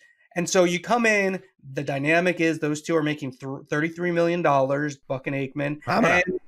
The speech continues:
Speaker 1: they're flying in. And so that creates a problem. So then they make the, so they knew Aikman didn't like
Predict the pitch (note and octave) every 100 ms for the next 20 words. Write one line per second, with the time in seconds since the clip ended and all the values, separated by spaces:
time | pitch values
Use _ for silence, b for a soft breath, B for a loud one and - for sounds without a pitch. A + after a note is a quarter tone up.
0 | - - E3 E3+ F#3 G#3+ G#3+ G3+ G#3 G#3
1 | G3+ b b - F3 - F#3+ F3+ G#3+ A3+
2 | G#3+ F#3 G3 E3 C3 b b _ D3 E3+
3 | F3 F#3 F#3+ G3 F3 F#3+ G3+ A3+ B3+ G#3
4 | F3+ F#3+ F3+ F3+ F3+ E3 E3+ E3+ E3